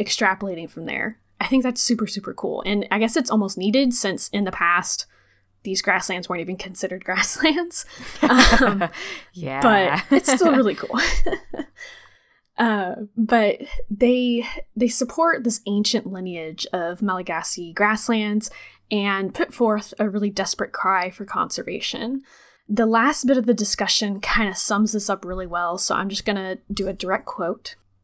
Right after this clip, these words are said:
Speaker 1: "In Madagascar, grasslands are dismissed as wastelands in need of forest restoration.
Speaker 2: <gasps>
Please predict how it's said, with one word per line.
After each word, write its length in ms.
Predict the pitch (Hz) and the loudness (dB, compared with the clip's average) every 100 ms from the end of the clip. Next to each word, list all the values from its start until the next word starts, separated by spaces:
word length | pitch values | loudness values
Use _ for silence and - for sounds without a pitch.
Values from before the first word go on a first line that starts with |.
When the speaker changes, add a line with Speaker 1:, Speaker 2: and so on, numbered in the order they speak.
| - | 2
Speaker 1:
"In 140 | 262 | 4
Madagascar, 800 | 269 269 226 185 - - 190 190 | 6 4 0 0 -2 -2 -2 -2
grasslands 720 | 190 190 226 - 262 254 240 - | -2 -2 0 0 0 0 0 -2
are 80 | 196 | -4
dismissed 720 | 196 - 220 214 - - - - - - | 0 0 2 2 2 0 -2 -8 -12 -8
as 220 | 190 190 | -6 -6
wastelands 800 | 190 175 185 - 185 147 151 160 | -6 -4 -2 -2 -4 -8 -6 -6
in 260 | 185 196 196 | -2 -2 -2
need 280 | 202 214 208 | 2 2 2
of 120 | 196 | -2
forest 480 | - 180 175 170 160 | -4 -2 0 -2 -4
restoration. 880 | 160 - 165 139 143 - - 214 | -4 -4 -6 -8 -6 -6 -6 -6
Speaker 2:
<gasps> 40 | 226 | -8